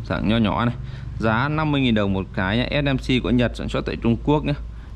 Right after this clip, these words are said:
Đấy, có cái van điều chỉnh này, cũng là hơi nho nhỏ một chút này. Đấy, vẫn có tai bắt đầy đủ này. Có đồng hồ áp suất lên tận một M P A này. Ống đầu vào là ống sáu mi-li-mét nhé. Ống đầu vào và ống đầu ra là sáu mi-li-mét nhé.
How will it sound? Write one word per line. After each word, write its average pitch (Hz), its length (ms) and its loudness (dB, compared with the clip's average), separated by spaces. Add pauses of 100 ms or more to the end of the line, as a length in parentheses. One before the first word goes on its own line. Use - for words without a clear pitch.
Đấy, 110 320 2
có 101 240 0
cái 117 160 -4
van 123 200 0
điều 98 140 2
chỉnh - 240 -2
này, 123 180 2
cũng 78 180 -2
là 101 320 2
hơi 107 320 0
nho 107 100 0
nhỏ 104 240 -2
một 110 140 0
chút 117 140 0
này. 117 100 2 (540)
Đấy, 98 380 0
vẫn 101 200 -2
có 123 80 -2
tai 127 280 0
bắt 135 240 -2
đầy 110 200 2
đủ 90 220 0
này. 123 120 4 (380)
Có 101 260 2
đồng 113 220 4
hồ 107 100 4
áp 110 220 0
suất 147 220 0
lên 120 200 2
tận - 200 -2
một 101 280 4
M 101 60 4 (140)
P - 20 -4 (120)
A 113 200 2
này. 101 120 0 (460)
Ống 131 260 4
đầu 120 180 4
vào 101 260 2
là 92 80 0
ống 104 220 2
sáu 104 340 0
mi-li-mét 135 480 2
nhé. 135 140 0 (100)
Ống 113 220 0
đầu 113 200 4
vào 101 280 2
và 98 80 2
ống 101 160 2
đầu 120 140 4
ra 104 220 2
là 92 160 0
sáu 95 280 -2
mi-li-mét 113 480 2
nhé. 120 100 0